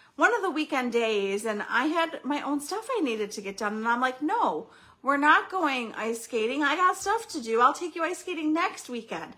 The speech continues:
And I felt guilty for two seconds.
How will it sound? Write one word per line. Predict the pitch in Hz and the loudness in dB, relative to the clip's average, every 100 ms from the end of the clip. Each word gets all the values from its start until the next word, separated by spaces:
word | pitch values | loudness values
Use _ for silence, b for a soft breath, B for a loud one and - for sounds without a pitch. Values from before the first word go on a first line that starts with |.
| B B B | B B B
And | 269 | -2
I | 285 | 0
felt | 285 320 311 - - | 0 2 2 2 -2
guilty | 285 294 294 254 | -2 -2 -4 -8
for | - 220 | -8 -8
two | - 311 311 | -4 -2 0
seconds. | 311 285 262 170 151 - - | 2 2 2 -2 -4 -8 -12